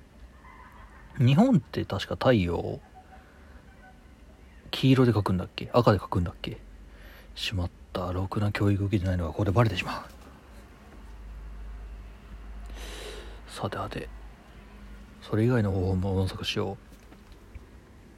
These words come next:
う。はあ。とりあえず、まあ、ライトをつけようか。それだな。とりあえず、まあまあ、まず、あの、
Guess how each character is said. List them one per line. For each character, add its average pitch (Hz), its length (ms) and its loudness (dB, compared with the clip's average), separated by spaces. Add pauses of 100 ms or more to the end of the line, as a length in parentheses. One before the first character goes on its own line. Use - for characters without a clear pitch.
(1300)
う。 - 140 0
は 107 340 2
あ。 - 40 -16 (560)
と - 100 0
り 180 60 6
あ - 20 6
え - 20 6
ず、 170 80 4
ま 160 100 6
あ、 110 40 6
ラ 135 160 6
イ 127 80 6
ト 101 140 -4
を 95 180 -4
つ - 80 -16
け - 100 0
よ 92 60 -2
う - 20 -12
か。 - 180 -10 (2250)
そ 135 440 4
れ 127 140 6
だ 113 120 6
な。 98 200 0 (100)
と - 100 2
り 120 80 4
あ - 20 -10
え - 60 -12
ず、 135 80 -6
ま 123 140 4
あ 156 40 6
ま 151 140 4
あ、 156 140 6
ま 147 40 6
ず、 131 80 6
あ 110 100 4
の、 95 600 0